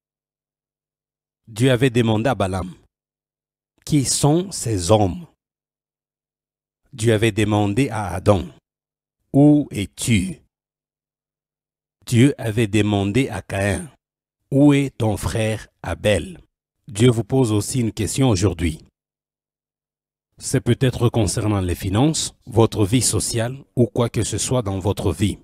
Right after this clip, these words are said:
Dieu peut vous poser n'importe quelle question et vous devez répondre.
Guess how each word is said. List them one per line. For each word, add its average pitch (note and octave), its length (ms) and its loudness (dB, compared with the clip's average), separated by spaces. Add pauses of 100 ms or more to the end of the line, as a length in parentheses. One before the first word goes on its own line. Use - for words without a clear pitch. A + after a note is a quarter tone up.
(540)
Dieu A#2+ 380 2
peut - 160 -4
vous G#2+ 200 0
poser G#2+ 360 -2
n'importe G#2+ 500 -2
quelle G#2 200 -8
question G#2 420 -2 (680)
et A2+ 180 -2
vous A2 240 0
devez A#2 460 2
répondre. G#2 880 -2